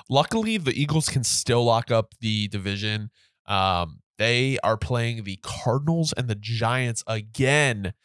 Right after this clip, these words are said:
for their last two games. So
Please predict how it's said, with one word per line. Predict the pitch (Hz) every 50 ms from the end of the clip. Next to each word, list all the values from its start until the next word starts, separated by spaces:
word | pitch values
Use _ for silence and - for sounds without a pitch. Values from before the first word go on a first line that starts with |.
| - - - - _
for | - 143
their | 135 135 131 120
last | 113 110 107 110 107 104 - - -
two | - 120 104
games. | 98 113 110 107 104 107 104 104 110 110 - - _ _ _ _ _ _
So | - - 143 135 123 113 -